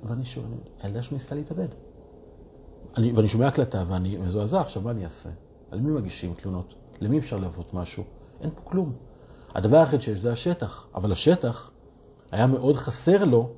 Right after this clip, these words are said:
כי התחושה של הכאוס ידוע. אבל אז כל אחד אומר, "כן, אבל העורך דין שלו, הוא אומר משהו אחר", ו-, אז למי הוא ישמח? כי הוא ישלם לו כסף, אז הוא ישמע את מה שהוא רוצה לשמוע. אתם הבאתם מחקר שמוכיח את הנתונים בשטח.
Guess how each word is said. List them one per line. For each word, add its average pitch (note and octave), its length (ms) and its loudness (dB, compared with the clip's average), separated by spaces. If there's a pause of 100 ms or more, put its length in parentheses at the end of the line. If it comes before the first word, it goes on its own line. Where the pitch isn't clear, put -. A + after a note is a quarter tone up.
(280)
כי A#2 140 0
התחושה - 460 0
של C#3 120 0
הכאוס B2 400 4
ידוע. F#2 380 -2 (800)
אבל F#2 360 0
אז G#2 220 0
כל C3+ 140 2
אחד C#3+ 160 0
אומר, F#3+ 200 0
"כן, F3 220 -2
אבל F#2 180 -4
העורך F2+ 240 -6
דין A#2+ 160 2
שלו, E3+ 460 0 (600)
הוא G2 120 -6
אומר G#2+ 120 0
משהו A#2 300 4
אחר", F#2 320 -2
ו-, F2 120 0 (100)
אז D#2 140 -8
למי F2+ 140 -4
הוא A#2 60 0
ישמח? F2+ 300 -4
כי - 60 -14
הוא F2+ 100 -4
ישלם G#2+ 140 0
לו A2+ 100 2
כסף, A#2+ 340 0
אז F2 60 -2
הוא F#2 60 -2
ישמע A2 200 -4
את A#2+ 100 -4
מה A#2+ 80 -2
שהוא B2 160 -6
רוצה B2 200 -6
לשמוע. A#2 340 -6 (760)
אתם C#3 100 4
הבאתם D3+ 280 0
מחקר C#3 300 -2
שמוכיח B2 500 -4
את B2 120 -8
הנתונים A2 400 -4
בשטח. G#2+ 480 -6